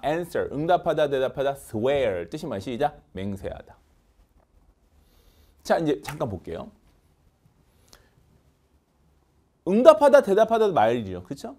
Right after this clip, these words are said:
어, 맹세의 말들. 자, 여러분. 텔이란 영어 단어 한번 볼게요. 텔. 텔이 영어로 뭐야?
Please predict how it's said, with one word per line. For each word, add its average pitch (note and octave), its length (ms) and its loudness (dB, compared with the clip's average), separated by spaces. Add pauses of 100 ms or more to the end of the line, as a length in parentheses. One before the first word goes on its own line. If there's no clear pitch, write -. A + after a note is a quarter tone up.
어, E2+ 220 -16
맹세의 D#3+ 400 -2
말들. F2+ 500 -10 (1600)
자, C3 160 0
여러분. A#2+ 420 0
텔이란 D#4+ 540 0
영어 C3 240 0
단어 B2 180 -4
한번 C#3 220 -6
볼게요. - 340 -10
텔. F2+ 260 -8 (120)
텔이 C#4+ 260 -2
영어로 D#3 320 0
뭐야? G2+ 260 -4